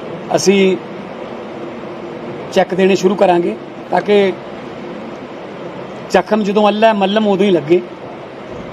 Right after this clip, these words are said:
ਨਾਲ ਨਾਲ ਬੀਜ ਸੋਧ ਐਕਟ ਲਿਆਂਦਾ ਗਿਆ, ਜਿਹੜਾ ਕੋਈ ਨਕਲੀ ਬੀਜ ਜਾਂ ਕੋਈ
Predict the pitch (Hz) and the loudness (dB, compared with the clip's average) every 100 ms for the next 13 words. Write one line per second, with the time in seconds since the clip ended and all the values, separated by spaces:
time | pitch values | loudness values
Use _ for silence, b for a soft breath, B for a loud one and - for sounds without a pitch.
0 | - - - - - - - - - - | -12 -12 -12 -12 -12 -12 -12 -12 -12 -12
1 | - - - - - 160 196 214 233 208 | -12 -12 -12 -12 -2 4 6 6 4 4
2 | 190 220 220 175 220 240 226 220 208 - | 0 0 0 2 4 6 6 2 2 -8
3 | - - - - - - - - 196 - | -14 -12 -12 -12 -12 -12 -6 2 2 4
4 | 226 208 175 - - - - - 175 202 | 4 4 2 -6 -14 -14 -14 -6 2 4
5 | 180 190 190 202 190 - - - - - | 6 6 6 4 4 -4 -14 -14 -14 -12
6 | - - - - 143 202 233 226 208 190 | -12 -12 -12 -10 2 4 6 4 2 2
7 | 214 233 202 220 202 196 175 - - - | 2 2 4 4 6 4 2 -8 -14 -14
8 | - - - - - - - - - - | -12 -14 -14 -14 -14 -14 -14 -14 -14 2
9 | 214 214 220 220 | 2 4 2 2